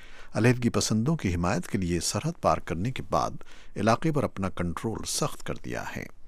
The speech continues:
دریاسنا اقوام متحدہ کی ایک نئی رپورٹ میں جو جمعے کے روز جاری کی گئی، کہا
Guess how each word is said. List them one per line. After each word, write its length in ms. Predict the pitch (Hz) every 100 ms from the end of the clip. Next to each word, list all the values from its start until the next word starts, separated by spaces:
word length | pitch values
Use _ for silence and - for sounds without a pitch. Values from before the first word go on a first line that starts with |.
| - - - - -
دریاسنا 420 | 127 147 139 156
اقوام 380 | 208 - 127 127
متحدہ 340 | 117 131 131 156
کی 100 | -
ایک 120 | 104
نئی 300 | 95 95 143
رپورٹ 420 | 101 - 76 - 85
میں 180 | 71
جو 280 | 69 82 92
جمعے 300 | 80 107 151
کے 120 | 156
روز 200 | 85 69
جاری 240 | - 71 55
کی 240 | - 80
گئی، 140 | 92 151
کہا 260 | - 127